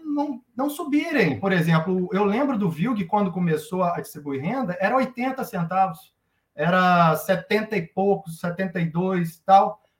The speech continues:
E fez emissão, fez emissão, fez emissão, e a renda passou-se os anos e ela não cresceu. Isso me incomoda um pouco, tá? Então, assim, cheio de elogios pra eles, mas a questão dessa renda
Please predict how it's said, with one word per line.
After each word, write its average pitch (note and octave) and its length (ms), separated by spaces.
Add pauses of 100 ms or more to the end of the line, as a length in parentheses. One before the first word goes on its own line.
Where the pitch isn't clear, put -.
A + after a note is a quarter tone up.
(320)
E D#4+ 640 (200)
fez B3 240
emissão, B3 420
fez A#3 220
emissão, A3+ 360
fez A3+ 220
emissão, G#3+ 720
e A#3+ 100
a A3+ 120
renda A3 400
passou-se A3+ 720
os E3+ 220
anos A3+ 560
e G3 100
ela G#3 220
não G#3 420
cresceu. F3 640 (380)
Isso C4+ 380
me A#3+ 100
incomoda F3+ 640
um D#3 80
pouco, A#2+ 400 (320)
tá? E3 340 (300)
Então, F#3+ 240
assim, G3 240
cheio D4 420
de C#4+ 80
elogios G#3 600
pra E3+ 220
eles, D3+ 300
mas E3 540
a D#3+ 100
questão F#3+ 420
dessa G3+ 360
renda G3 440